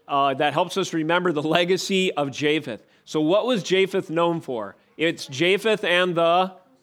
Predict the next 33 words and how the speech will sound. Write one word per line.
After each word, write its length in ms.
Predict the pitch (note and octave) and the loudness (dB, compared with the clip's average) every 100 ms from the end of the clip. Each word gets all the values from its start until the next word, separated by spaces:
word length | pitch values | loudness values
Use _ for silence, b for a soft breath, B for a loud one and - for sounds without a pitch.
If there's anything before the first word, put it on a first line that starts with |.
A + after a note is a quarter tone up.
| _ D4+ _ _ _ _ _ _ _ - | _ _ _ _ _ _ _ _ _ -4
coastlands, 760 | E3 F#3 F3+ D#3 D3+ B2+ G#2+ - | 0 2 0 0 0 0 -4 -4
okay? 260 | E3 D#3+ | 0 0
Someone 320 | D3+ F3+ F3 | 0 -2 0
else 260 | E3 F3+ F3 | 2 2 0
besides 380 | D#3 C#3+ D#3+ D3 | -6 -2 0 0
my 80 | C#3+ | -4
son 180 | E3 | -4
in 60 | E3 | -4
the 80 | C3+ | -4
front 220 | D3+ E3 | -4 -2
here. 180 | F3 F#3+ b b b b b | -2 -6 b b b b b
Um, 480 | D3+ D#3 D#3 D3+ D3 b b b | 2 4 2 0 -6 b b b
so 160 | - E3+ | -2 -2
Japheth 460 | D3 G3 G#3 G#3+ | 2 2 2 -2
and 80 | G#3 | -2
the 80 | F#3+ | 0
coastlands. 500 | F#3 F#3 E3 C#3+ C3+ | 0 0 0 -2 0
Next 360 | D#3+ A3 - | 2 2 2
in 100 | B3 | 0
the 80 | A#3 | 2
lineage 560 | G#3+ G3+ G3+ G#3 G#3 - - | 2 4 4 4 2 -2 0
is 280 | F3 E3+ | 2 2
Ham. 520 | - G3+ G3 F#3 B2+ G2+ b b | 0 2 4 4 0 -6 b b
What 140 | E3+ | -2
is 140 | G3+ - | 0 2
Ham 280 | G3 G3+ G3 | 2 4 4
known 240 | F#3+ G3 | 2 2
for? 240 | D3 C#3 | 0 -4
Ham 380 | B2 E3+ G3+ G3+ | 0 2 2 2
and 180 | F#3+ F3 | 2 2
the 320 | E3+ F#3 G3 - _ _ _ _ _ _ _ _ _ _ _ _ _ _ _ _ _ _ _ _ _ _ _ _ | 2 2 0 -6 _ _ _ _ _ _ _ _ _ _ _ _ _ _ _ _ _ _ _ _ _ _ _ _
city 440 | - - G3 F#3 | -8 0 2 4
builders. 760 | D#3 D3 C3 A#2 G2 F#2 - | 4 2 0 -4 -6 -12 -20